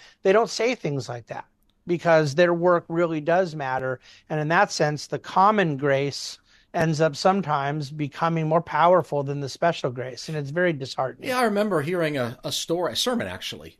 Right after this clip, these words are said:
Speaker 2: uh, from the president of a Christian college. Uh, uh, he was talking to, uh, I think, a C E O, a highly successful C E O. And the C E O said,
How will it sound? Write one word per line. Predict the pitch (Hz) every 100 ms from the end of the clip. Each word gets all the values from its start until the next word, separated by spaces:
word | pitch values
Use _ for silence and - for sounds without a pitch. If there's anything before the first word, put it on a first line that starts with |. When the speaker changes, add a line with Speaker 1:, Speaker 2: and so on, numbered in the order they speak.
| -
Speaker 2:
uh, | 120 104
from | - 123 117
the | 107
president | 101 - 131 123 117 113
of | 101
a | 104
Christian | 110 - 113 98
college. | 120 117 90 104 - _ _ _ _ _ 117
Uh, | 110 -
uh, | 113
he | 107
was | 123 110
talking | - 113 117 107
to, | - 120 107 104
uh, | 98 104 -
I | 117 104
think, | -
a | 107
C | - 123 98 98
E |
O, | 98 92 95
a | 101
highly | 110 104
successful | 95 98 110 101 -
C | 95 123 98
E | 110
O. | 104 92
And |
the | 98
C | - 151 - 131
E |
O | 123
said, | 113 139 117